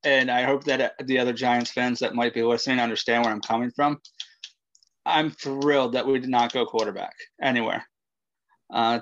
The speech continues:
this upcoming class, you know, uh, if you haven't started looking into this upcoming draft class yet, do yourself a favor and start preparing now because you don't have enough time to catch up.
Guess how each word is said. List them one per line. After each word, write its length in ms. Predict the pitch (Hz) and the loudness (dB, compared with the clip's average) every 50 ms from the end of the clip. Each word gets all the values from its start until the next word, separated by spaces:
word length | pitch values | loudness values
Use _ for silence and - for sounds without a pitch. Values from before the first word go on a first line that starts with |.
| - | 0
this 200 | - 147 151 147 | 2 2 2 4
upcoming 380 | 170 165 160 - 165 156 156 139 | 2 0 0 -2 -2 0 0 0
class, 800 | - - - - 131 127 123 120 131 147 156 - - - - - _ _ _ - - _ _ _ _ _ _ _ _ _ - | -2 -4 -2 0 0 0 2 0 -4 -4 -4 -8 -10 -10 -12 -16 _ _ _ -20 -20 _ _ _ _ _ _ _ _ _ -2
you 180 | - 143 143 143 | 0 2 4 4
know, 280 | 139 135 131 127 123 - - - - | 4 4 2 0 -2 -6 -10 -12 -12
uh, 140 | - 143 - - 127 - - - | -10 -8 -10 -10 -12 -12 -6 -4
if 160 | 160 147 139 | -2 -2 0
you 80 | 147 | 2
haven't 260 | 147 160 175 170 165 151 | 2 2 2 2 0 -2
started 280 | - 156 143 135 127 | 0 2 2 2 2
looking 220 | 127 123 - 123 117 | 0 -2 -2 -4 -2
into 160 | 117 131 131 | -2 -2 -2
this 180 | 127 120 - | -2 -2 0
upcoming 360 | 131 123 - - 127 120 120 107 | 0 -2 -2 -2 -4 -4 -4 -6
draft 300 | 113 101 95 101 - - | -6 -6 -8 -8 -6 -2
class 320 | 135 127 127 131 - - | 0 0 0 0 0 0
yet, 220 | 151 139 143 139 - - - - | 0 2 2 0 -2 -6 -8 -4
do 80 | 131 131 | 0 2
yourself 460 | 135 139 135 127 - 139 123 117 - | 4 4 4 4 4 0 0 0 0
a 80 | 120 | -4
favor 320 | - - 127 123 120 117 113 | -4 -2 0 2 2 2 2
and 80 | 110 | 0
start 320 | 104 - - 135 127 131 - | -2 -2 0 0 0 2 0
preparing 540 | 135 123 - 135 131 120 120 117 113 113 120 | -2 -2 0 0 2 2 2 0 0 0 2
now 280 | 120 120 113 110 110 | 4 4 4 2 2
because 300 | 104 110 - 123 120 120 | -2 -4 -6 -6 -6 -4
you 80 | 127 117 | -6 -6
don't 320 | 110 - 127 127 135 - | -2 0 0 0 2 2
have 160 | 131 131 123 | 0 0 0
enough 160 | 123 123 120 - | 0 -2 -2 0
time 200 | - 127 120 113 | 0 -2 0 0
to 60 | 107 | -2
catch 260 | - 113 107 - - | -4 -4 -4 -2 -2
up. 160 | 104 90 - | -2 -2 -4